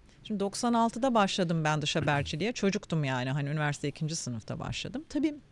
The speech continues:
bir sürü şeyi, e, kendi editörlerimden, yanında çalıştığım insanlardan öğrendim. O haberleri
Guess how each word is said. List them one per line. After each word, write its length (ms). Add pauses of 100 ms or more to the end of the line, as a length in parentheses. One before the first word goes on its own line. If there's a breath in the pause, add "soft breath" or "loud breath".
(500)
bir 180
sürü 280
şeyi, 460 (100)
e, 1160 (200)
kendi 200
editörlerimden, 840
yanında 380
çalıştığım 480
insanlardan 880
öğrendim. 580 (100)
O 140
haberleri 680